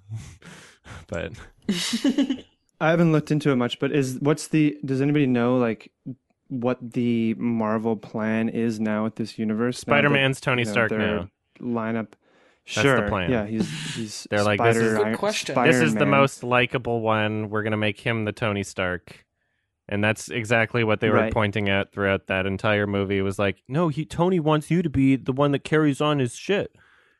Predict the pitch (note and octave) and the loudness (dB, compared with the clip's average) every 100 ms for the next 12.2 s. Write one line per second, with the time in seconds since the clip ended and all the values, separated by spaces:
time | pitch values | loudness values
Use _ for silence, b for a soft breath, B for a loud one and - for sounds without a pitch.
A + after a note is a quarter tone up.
0 | b - G2 F#2+ G2 F2+ _ _ - C3 | b -6 -4 0 0 -2 _ _ -8 -4
1 | A2 G#2 C3 F3 F#3 F#3 F3 F3+ F3 E3 | -2 0 2 4 6 6 6 6 6 4
2 | - F3+ F#3+ F#3 F#3+ F3+ E3 D3+ D#3+ E3 | 4 4 4 4 6 6 6 6 6 6
3 | D#3+ D#3+ E3 E3 D#3 D3+ D3 D3+ D3 D3+ | 6 6 6 4 6 6 6 6 6 4
4 | B3 D3+ C#3+ D3+ C#3+ C#4 D3+ C#3 C3+ B2 | 6 6 6 2 2 2 4 6 4 4
5 | C3 B2 - C#3 C#3 C#3 C3+ C3+ - B2+ | 2 2 2 2 4 4 4 2 0 -2
6 | - B2+ B2 B2+ B2+ A#2 A2 A2 A#2 A2 | -2 0 2 2 2 2 0 0 -4 0
7 | G#2 A2+ A#2+ A#2+ A#2 A2+ G#2+ - A#2 A#2 | 2 2 2 0 0 0 -2 -2 0 2
8 | B2 A#2+ B2 C#3 C3+ C3 B2 A#2+ D3 D#3 | 2 2 2 4 4 4 2 -2 0 -2
9 | - D3 C#3+ - C3 - - C#3+ C#3 C3 | 0 2 2 2 -4 -4 0 0 0 0
10 | A#2+ G#2 G#2 G2+ - b b b _ D3 | 0 2 0 -2 -8 b b b _ 2
11 | C3+ A#2 G#2 G2+ F#2 G2 F2 G2+ G2 G2+ | 4 2 2 0 0 -4 -2 -4 -2 -2
12 | F#2+ G2 | -2 -2